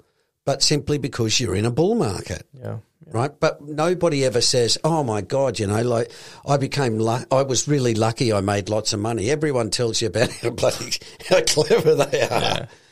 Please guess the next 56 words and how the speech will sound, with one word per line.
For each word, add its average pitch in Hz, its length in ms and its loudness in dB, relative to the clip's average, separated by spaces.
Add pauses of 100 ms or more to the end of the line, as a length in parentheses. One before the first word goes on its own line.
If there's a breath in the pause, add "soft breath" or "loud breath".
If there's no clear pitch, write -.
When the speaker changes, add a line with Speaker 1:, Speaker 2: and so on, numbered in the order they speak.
(400 soft breath)
Speaker 1:
Um, 131 300 2
'cause 180 240 0
no 208 140 4
one 170 160 2
wants 143 260 2
to 143 80 -2
go, 123 340 2 (300 loud breath)
"Oh 156 120 4
yeah, 139 260 4
I 151 60 4
don't 147 140 4
know 113 120 4
what 110 160 2
I'm 95 160 -2
doing, 110 380 2
but 113 140 0
I 104 120 2
just 107 260 -2
got 110 180 -2
really 101 260 -2
lucky." 95 520 -4 (920)
You 156 100 0
know, 143 80 2
it's 160 300 0
like 180 180 2
winning 139 300 2
the 104 80 0
lottery 113 580 0
and 120 180 -2
going, 110 420 2
"Oh 127 100 4
yeah, 113 200 4
I 104 80 2
knew 107 160 -2
what 95 120 -2
I 92 40 -2
was 90 200 -2
doing." 98 340 -6
It's 104 220 -4
like, 101 260 -4
"No, 92 180 -2
guy, 85 240 -4 (280 loud breath)
someone 120 240 0
just 107 180 -2
pulled 120 260 2
your 117 100 0
ticket." 160 280 2
Speaker 2:
Yeah, 147 160 4
you 131 60 0
Speaker 1:
That 147 140 4
Speaker 2:
got - 100 6
Speaker 1:
was - 160 2
Speaker 2:
your 117 80 2
numbers 123 240 0
Speaker 1:
it. 117 60 -4
Speaker 2:
out. - 200 -4